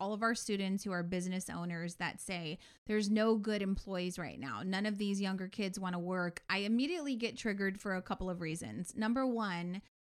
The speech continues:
every generation that's older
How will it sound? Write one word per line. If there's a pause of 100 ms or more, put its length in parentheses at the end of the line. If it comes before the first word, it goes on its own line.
(240)
every
generation
that's
older